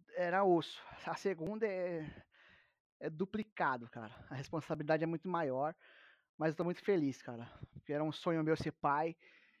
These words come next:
e isso se realizou independente da, dos problemas, situação que, que vem junto.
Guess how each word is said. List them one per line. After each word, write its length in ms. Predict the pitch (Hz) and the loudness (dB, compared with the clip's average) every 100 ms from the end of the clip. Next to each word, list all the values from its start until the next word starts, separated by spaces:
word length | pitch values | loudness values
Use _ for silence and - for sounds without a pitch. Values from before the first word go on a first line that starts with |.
| _ _ _ | _ _ _
e 140 | 147 | -4
isso 180 | 147 - | -4 -4
se 140 | 151 165 | -4 0
realizou 600 | 165 165 170 135 151 156 | 4 4 4 0 0 0
independente 640 | 156 - 160 147 151 - | -2 -2 -4 -2 -4 -4
da, 340 | 170 151 127 - - | -2 -2 -6 -16 -12
dos 160 | 160 | -12
problemas, 600 | - 175 143 143 156 143 | -2 -2 2 2 2 -2
situação 540 | - 160 143 - 139 139 | -4 -8 -6 -4 -4 -4
que, 300 | 143 131 - _ _ _ _ _ _ _ _ | -6 -8 -10 _ _ _ _ _ _ _ _
que 120 | 170 | -2
vem 180 | 143 180 | 4 4
junto. 480 | 165 180 165 - | 6 4 2 -2